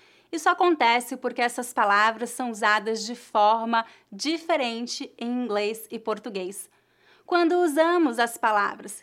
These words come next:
que e quem para fazer perguntas, não há confusão. Que significa what e quem significa who. Por exemplo, "Que horas são?" "Quem é aquela pessoa?"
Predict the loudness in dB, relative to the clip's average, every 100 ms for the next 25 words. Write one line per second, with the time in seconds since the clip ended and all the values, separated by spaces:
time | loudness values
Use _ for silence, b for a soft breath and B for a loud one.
0 | _ 0 0 0 _ -10 -8 -2 -2 -2
1 | -10 _ -2 -2 -4 -6 -6 -2 -2 0
2 | 0 0 -4 -10 -18 b b b 0 4
3 | 4 4 2 2 0 2 0 -2 _ _
4 | _ _ 0 0 -2 -12 -10 -8 -6 -8
5 | -8 -12 -2 0 0 -4 -18 _ _ -14
6 | -14 -6 -4 -4 -8 -10 -8 -8 -10 -8
7 | -8 -10 -12 -10 -12 _ _ _ -6 -2
8 | 0 -2 -6 -14 _ _ b b b 0
9 | 2 2 0 0 0 0 -6 _ _ _
10 | _ _ _ -2 2 4 2 2 2 2
11 | 0 -2 -2 0 0 -2